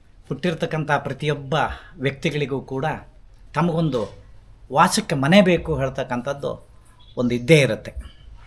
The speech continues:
ಅವನೇ ಆದಂಥ ಒಂದು ಕಾನ್ಸೆಪ್ಟಲ್ಲಿ ಅವನು ಚಿಕ್ಕದೋ ದೊಡ್ಡದೋ ಒಂದನ್ನು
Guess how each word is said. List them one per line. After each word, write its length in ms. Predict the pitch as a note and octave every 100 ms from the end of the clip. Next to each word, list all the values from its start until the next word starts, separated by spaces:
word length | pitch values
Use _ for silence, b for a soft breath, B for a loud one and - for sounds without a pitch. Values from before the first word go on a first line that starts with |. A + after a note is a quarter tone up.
| B B B -
ಅವನೇ 320 | E3+ A3+ C4+
ಆದಂಥ 420 | B3 G#3+ G3+ F#3+
ಒಂದು 280 | F#3+ F#3 E3
ಕಾನ್ಸೆಪ್ಟಲ್ಲಿ 600 | C#3+ D#3+ E3 D#3 D3+ G3
ಅವನು 540 | G3+ C#3+ C3+ G#2+ - - - - -
ಚಿಕ್ಕದೋ 460 | - - D3+ F3+ D#3+
ದೊಡ್ಡದೋ 380 | C#3 A#2 - - - - - - - - -
ಒಂದನ್ನು 680 | A3 A3 G#3+ F#3+ B2 - -